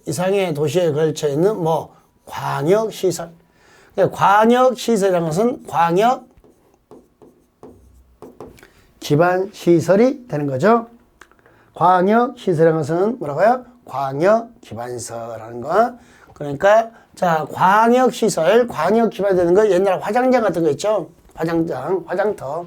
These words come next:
벽제 화장터. 서울 시립승하원이죠? 이런 장사 시설이 광역 시설이고요. 이런 도축장도 광역 시설이 될 수 있습니다. 이 광역 시설에서요.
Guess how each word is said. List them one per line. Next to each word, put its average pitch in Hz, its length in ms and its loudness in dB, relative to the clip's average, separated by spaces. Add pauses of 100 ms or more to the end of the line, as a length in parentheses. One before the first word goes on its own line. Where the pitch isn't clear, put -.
(140)
벽제 143 260 -6
화장터. 156 600 -6 (300)
서울 214 280 0
시립승하원이죠? 233 880 -2 (440)
이런 220 280 4
장사 226 600 -2
시설이 214 520 0
광역 151 480 -8
시설이고요. 180 560 -2 (600)
이런 160 180 0
도축장도 214 960 2 (220)
광역 165 460 4
시설이 160 200 -2
될 151 160 2
수 269 380 0 (600)
있습니다. 143 680 -4 (1500)
이 180 180 4
광역 247 680 2
시설에서요. 202 960 2